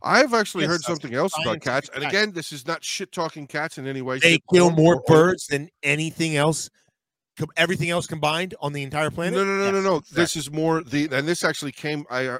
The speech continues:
Speaker 1: I read a report and actually heard a report from a police officer. If you die in your, oh, there she is.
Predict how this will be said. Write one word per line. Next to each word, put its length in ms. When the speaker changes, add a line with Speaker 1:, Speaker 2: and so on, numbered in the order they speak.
Speaker 1:
I 100
read 240
a 100
report 480
and 200
actually 300
heard 360
a 100
report 400
from 340
a 140
police 460
officer. 520
If 140
you 180
die 280
in 200
your, 220
oh, 1600
there 420
she 720
is. 840